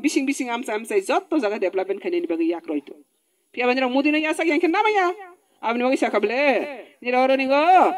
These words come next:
aste satu nabbai jona ni bising go, soisho pos nabbai jona nira. Tipra mata na support khai. Sabi nira lama roh punya salah. Nira hamari na siasa yang kena na sabu hamari nai.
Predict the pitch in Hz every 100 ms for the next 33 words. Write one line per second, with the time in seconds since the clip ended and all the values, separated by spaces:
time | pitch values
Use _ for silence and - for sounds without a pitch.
0 | 330 - - 330 - 294 349 269 269 330
1 | 359 359 302 277 254 277 269 262 294 -
2 | 311 403 403 370 277 294 277 277 269 262
3 | 240 240 226 262 233 247 _ _ _ 214
4 | 208 202 226 208 208 220 208 - 151 -
5 | - 294 285 285 311 226 247 254 254 247
6 | 247 254 262 - _ _ _ _ _ _
7 | _ _ - 220 320 339 285 285 285 311
8 | 554 381 359 370 302 311 330 330 359 508
9 | 494 311 262 247 254 262 180